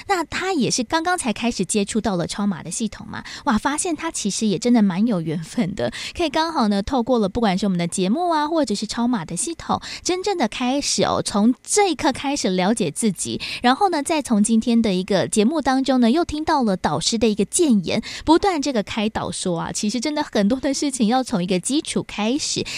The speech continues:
那其实不管是在工作啊，或者是在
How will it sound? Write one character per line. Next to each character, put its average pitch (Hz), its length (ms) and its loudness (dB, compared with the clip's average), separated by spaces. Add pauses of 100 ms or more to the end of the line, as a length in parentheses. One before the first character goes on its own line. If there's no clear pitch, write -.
(140)
那 381 80 2
其 254 140 2
实 240 100 2
不 277 120 0
管 190 220 2
是 220 140 0
在 202 200 0
工 220 240 4
作 226 240 4
啊， 190 180 2
或 254 220 4
者 175 240 -2
是 - 200 -2
在 185 240 0